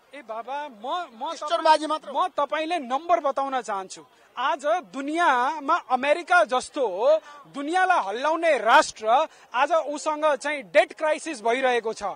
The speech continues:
Speaker 1: एक महिनाको उसँग एक महिनाको पनि, अ, डेट, अ, तिर्ने पैसा छैन भनेर पुरा वर्ल्डमा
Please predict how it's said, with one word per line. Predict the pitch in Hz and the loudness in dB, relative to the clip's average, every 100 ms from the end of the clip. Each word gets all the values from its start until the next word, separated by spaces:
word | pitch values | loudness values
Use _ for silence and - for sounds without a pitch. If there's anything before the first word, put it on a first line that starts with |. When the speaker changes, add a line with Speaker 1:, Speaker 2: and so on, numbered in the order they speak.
| - - - | -12 -12 -2
Speaker 1:
एक | 349 - | -2 -2
महिनाको | 311 311 320 311 233 277 294 - - 208 | -6 -4 2 2 2 -2 -4 -12 -4 -4
उसँग | 202 - - | -4 -6 -6
एक | 254 285 330 | -6 -6 -6
महिनाको | 320 302 311 294 | -6 -6 -6 -6
पनि, | 302 330 339 | -6 -6 -6
अ, | 294 269 | -4 -4
डेट, | 226 262 269 - | 0 -2 -2 -6
अ, | 277 254 233 | -2 -2 -4
तिर्ने | - 294 285 | -8 -8 -8
पैसा | 269 269 285 | -6 -8 -8
छैन | 262 240 285 302 | -8 -8 -6 -6
भनेर | 262 269 262 | -6 -6 -8
पुरा | 277 269 | -4 -4
वर्ल्डमा | 214 226 294 302 294 | 0 2 2 2 -2